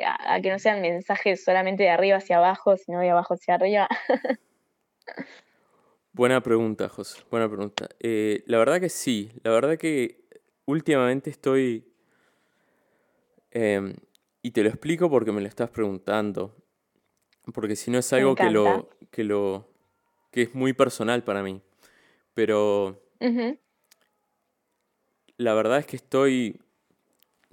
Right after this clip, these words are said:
Speaker 2: todos los días me dedico momento para leer, investigar, y todo lo que tenga que ver con, con el estudio del, del ser y del alma.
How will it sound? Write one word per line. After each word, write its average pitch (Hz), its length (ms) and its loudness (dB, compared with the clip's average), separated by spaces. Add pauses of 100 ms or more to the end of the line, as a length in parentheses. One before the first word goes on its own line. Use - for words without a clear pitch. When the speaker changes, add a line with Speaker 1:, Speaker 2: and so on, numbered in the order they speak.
Speaker 2:
todos 139 200 4
los 117 140 4
días 123 280 2
me 107 100 -2
dedico 107 800 0 (560)
momento 110 460 -4
para 101 220 -2
leer, 139 500 -2 (120)
investigar, 120 840 -4 (1700)
y 104 540 -4 (1080)
todo 160 160 6
lo 160 100 6
que 117 100 0
tenga 139 280 0
que 110 120 0
ver 113 200 2
con, 98 440 -4 (440)
con 101 560 -6 (1040)
el 107 120 -2
estudio 139 760 0
del, 104 560 -4 (420)
del 104 240 -4
ser 135 600 -2
y 107 180 -8
del 104 320 -2
alma. 113 540 -4